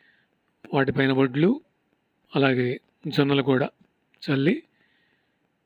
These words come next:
వినాయకుడిని పైన పెట్టాము. ఎందుకంటే వర్షం పడుతూ ఉంది లైట్‌గా. అందుకని కింద లేకుండా బల్ల మీద పెట్టాము. రేపు ఉదయం పూజారి గారు వచ్చిన తర్వాత ఆ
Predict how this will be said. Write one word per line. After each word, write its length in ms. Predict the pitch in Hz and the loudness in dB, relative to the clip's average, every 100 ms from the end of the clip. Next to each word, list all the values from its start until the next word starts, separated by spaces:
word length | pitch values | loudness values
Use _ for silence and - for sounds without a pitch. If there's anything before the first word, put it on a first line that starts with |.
| _ - | _ -2
వినాయకుడిని 560 | 143 135 127 139 147 277 370 _ _ _ _ _ _ _ _ _ _ _ - | 2 2 0 -2 0 -2 -6 _ _ _ _ _ _ _ _ _ _ _ 0
పైన 180 | 147 151 | 0 2
పెట్టాము. 320 | 127 - 127 - _ - | 0 -2 -4 -6 _ -4
ఎందుకంటే 440 | 147 151 147 175 147 147 208 _ _ _ _ _ _ _ - 139 | 0 2 2 2 2 0 -4 _ _ _ _ _ _ _ -4 -2
వర్షం 240 | - 185 175 | 0 2 4
పడుతూ 220 | 143 135 123 | 4 0 -2
ఉంది 180 | 120 - - 147 | -4 -12 -6 -2
లైట్‌గా. 340 | 139 127 - _ _ _ _ _ _ _ _ _ _ _ _ - | -2 -2 -8 _ _ _ _ _ _ _ _ _ _ _ _ -10
అందుకని 260 | 139 139 147 - | -4 -2 -2 -2
కింద 140 | 147 143 | 0 2
లేకుండా 380 | 135 208 143 165 147 135 165 _ _ _ 143 | 2 -2 -2 0 0 -2 -6 _ _ _ -2
బల్ల 140 | 127 131 | 0 2
మీద 100 | 131 123 | 2 0
పెట్టాము. 340 | 120 127 135 226 - _ _ _ _ _ _ - _ - | -2 -2 -2 -4 -8 _ _ _ _ _ _ -20 _ 2
రేపు 180 | 160 156 | 4 6
ఉదయం 220 | 160 170 151 139 139 - _ - | 4 4 2 0 -2 -8 _ -2
పూజారి 340 | 156 147 139 135 | 2 4 4 4
గారు 120 | 131 | 2
వచ్చిన 180 | - 143 131 | -2 -2 0
తర్వాత 280 | 131 127 226 311 _ _ _ - - _ _ _ | 0 0 -2 -4 _ _ _ -18 -18 _ _ _
ఆ 20 | - | -2